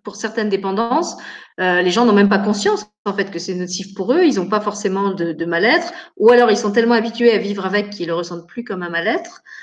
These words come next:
Euh, et puis, il y a une dimension aussi qu'on n'a pas encore, euh, abordée, et je trouve que c'est important qu'on en parle, c'est la dimension, euh, sociale. Euh, il y a beaucoup de dépendances qui sont induites aussi par, euh, ce qu'on voit autour de soi. On le voit bien, par, par exemple, avec les jeunes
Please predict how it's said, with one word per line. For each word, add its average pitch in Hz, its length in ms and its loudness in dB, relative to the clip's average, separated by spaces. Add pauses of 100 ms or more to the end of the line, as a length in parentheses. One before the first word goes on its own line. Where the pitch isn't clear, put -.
(360)
Euh, 175 200 2
et 175 180 2
puis, 220 160 -8
il - 20 4
y 226 40 6
a 220 40 8
une 214 120 4
dimension 233 340 2
aussi 262 220 -2
qu'on 214 100 -2
n'a 190 140 4
pas 220 120 -4
encore, 214 280 -4
euh, 180 180 0
abordée, 190 400 -2
et 330 100 2
je - 80 -6
trouve 208 160 -14
que - 80 -10
c'est 202 120 -4
important 196 320 -6
qu'on 202 160 -4
en 185 80 -2
parle, 302 260 -2
c'est 247 80 -2
la 180 120 2
dimension, 196 580 0
euh, 180 40 2
sociale. 220 680 2 (420)
Euh, 170 160 6
il 170 80 6
y 185 40 8
a - 20 0
beaucoup 196 260 2
de 214 100 6
dépendances 208 540 2
qui - 120 -6
sont - 180 -4
induites 214 460 2
aussi 294 420 2
par, 277 340 4
euh, 202 140 2
ce 202 100 -10
qu'on 202 140 -8
voit 214 260 2
autour 202 240 0
de 190 80 0
soi. 208 260 2
On 240 60 0
le 180 60 -4
voit 202 140 -2
bien, 208 180 -2
par, 202 140 -2 (280)
par 175 80 -12
exemple, 196 300 -8
avec 165 160 -8
les 175 80 -10
jeunes 208 380 0